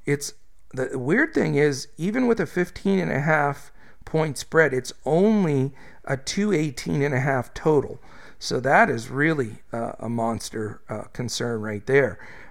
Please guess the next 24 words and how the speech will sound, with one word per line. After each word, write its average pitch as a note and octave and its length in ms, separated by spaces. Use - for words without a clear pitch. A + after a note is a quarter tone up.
Uh, B2 140
the D3 140
implied E3 520
for D#3+ 120
Denver's D3 480
one D3 200
seventeen, C#3+ 920
Golden D#3 320
State D3 380
one C3+ 220
oh C3+ 80
one C3 260
and B2 120
a A2 80
half. D3+ 600
As C3 180
far D#3+ 320
as C#3 120
pace D#3 340
of - 80
play, B2+ 260
Golden B2+ 400
State's C3 360
fourteenth F#3 800